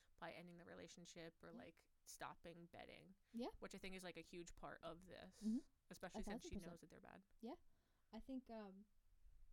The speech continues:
Speaker 2: so yeah, I think this is where, like, you as a friend, um, can help your friend.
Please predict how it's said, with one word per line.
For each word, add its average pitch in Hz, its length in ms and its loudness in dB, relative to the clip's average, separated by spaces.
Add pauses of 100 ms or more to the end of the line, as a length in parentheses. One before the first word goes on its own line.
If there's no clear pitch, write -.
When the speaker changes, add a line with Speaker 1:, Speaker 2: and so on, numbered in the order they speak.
(720)
Speaker 2:
so - 80 2
yeah, 208 400 6
I - 160 0
think 240 240 4
this 220 160 2
is 220 160 4
where, 202 160 4
like, 190 160 0 (240)
you 208 320 6
as 190 160 0
a - 60 -6 (100)
friend, 190 400 0 (640)
um, 160 400 -6 (640)
can 269 240 8
help 196 240 4
your 254 160 2
friend. 294 320 -4